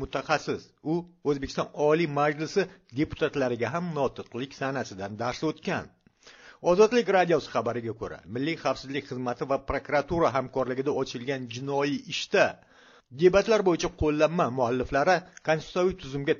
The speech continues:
tajovuz, tuzumni ag'darishga chaqiriqlar, jamoat xavfsizligiga tahdid soluvchi materiallar tayyorlash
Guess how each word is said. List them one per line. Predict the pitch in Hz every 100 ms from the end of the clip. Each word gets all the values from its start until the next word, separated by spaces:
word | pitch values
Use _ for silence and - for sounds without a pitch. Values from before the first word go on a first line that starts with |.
| 139
tajovuz, | 127 139 131 117 117 - _ _
tuzumni | 170 160 202 208 -
ag'darishga | 143 151 160 151 - 143
chaqiriqlar, | 123 117 120 - 117 131 - _ _ -
jamoat | 160 170 185 196 -
xavfsizligiga | 143 - 139 131 156 156
tahdid | 113 - 139 -
soluvchi | 131 113 - 127
materiallar | 120 120 107 107 123 -
tayyorlash | 117 113 95 117 -